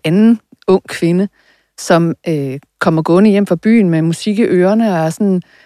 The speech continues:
fuldstændig intetanende, da hun bliver passet op af en, øh, fremmed mand. Og som hun siger, altså får et, øh, et kæmpe chok, og han, øh, holder hende op med en kniv fra halsen. Altså hun var inden for at afgive forklaring i retssagen mod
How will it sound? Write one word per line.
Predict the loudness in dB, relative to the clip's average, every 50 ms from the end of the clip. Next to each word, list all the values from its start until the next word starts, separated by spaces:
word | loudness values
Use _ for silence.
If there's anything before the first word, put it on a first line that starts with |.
| _ _ _ -6
fuldstændig | -2 -2 -2 0 0 0 0 0 -2
intetanende, | 0 2 4 4 4 4 4 2 2 0 0 0 -2 -2
da | -2 0
hun | 0 -2 -2
bliver | 0 -2 -2
passet | -2 -2 -4 -4 -4 -4 -4 -4 -2
op | -2 -2 -2 -4
af | -6 -4 -2 0
en, | 0 0 -2 -2
øh, | -2 -2 -2 -4 -6
fremmed | -6 -6 -4 -2 0 0 0
mand. | 0 0 -2 -2 -4 -8 _ _ _ _ _ _ _ _ _
Og | -14 -10
som | -4 -2 -2
hun | -2 -2
siger, | -4 -4 0 2 2 2
altså | 2 0 -2 -6
får | -4 0 0 0
et, | 0 0 0
øh, | -2 -2 -2 -2 -4
et | -8 -14 -18 _ _ _ _ _ -10
kæmpe | -4 -2 -2 0 -2
chok, | -2 -2 -2 -2 -2 -2 -4 -8 -4
og | -2 -2 -2
han, | -2 -2 -2 0 0 0
øh, | 0 0 0 0 -2 -2 -4 -6 -8 _ _ _ _ _ _ _ _ -4
holder | -2 2 2 2
hende | 2 2 2 0
op | 0 0
med | -2 -2
en | -4
kniv | -4 -2 0 0 0 -2 _ _ _ _ _
fra | -10 -6
halsen. | -4 -2 -2 -2 -2 -4 -8 -8 -8 _ _ _ _ _ _ _ _ _ -12
Altså | -4 0 0
hun | 2 2
var | 2
inden | 2 2 2 2 0 0
for | 0 -2
at | -2
afgive | 0 -2 -4 -4 -4 -8 -8 -10 _ _ _ _
forklaring | -10 -8 -4 -2 0 0 0 0 0
i | -2
retssagen | -2 -4 -4 -6 -4 -4 -4 -4 -2 -2
mod | -2 -2 -2 -2 -4